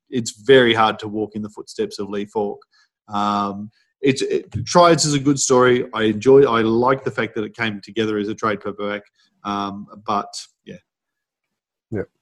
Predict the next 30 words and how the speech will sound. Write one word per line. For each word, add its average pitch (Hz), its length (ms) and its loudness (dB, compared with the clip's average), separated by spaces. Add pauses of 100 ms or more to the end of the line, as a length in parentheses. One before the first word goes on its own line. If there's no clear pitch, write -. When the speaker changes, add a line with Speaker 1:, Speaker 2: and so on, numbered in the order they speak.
(220)
Speaker 1:
I 117 120 2
didn't. 131 400 -2
Yeah, 113 180 -4 (460)
the, 131 140 6
the, 131 240 4
the 123 140 0
collector's 151 440 0
replica 127 340 0
series 113 420 2
was, 107 320 -2
um, 107 400 -2 (280)
quite 135 240 4
an 127 60 -4
enjoyable 120 840 2 (640)
dip 135 220 4
back 123 260 0
in 110 240 -2
nostalgia. 123 760 0
I 110 80 0
didn't 113 240 -4
get - 160 -4
that 104 180 -4
same 104 500 -4 (320)
feeling 107 340 0
from 101 140 -6
the 98 60 -10
Triads. 104 500 -12 (1400)
Speaker 2:
Fair 113 460 2
enough. 117 680 -2
Well, 110 880 2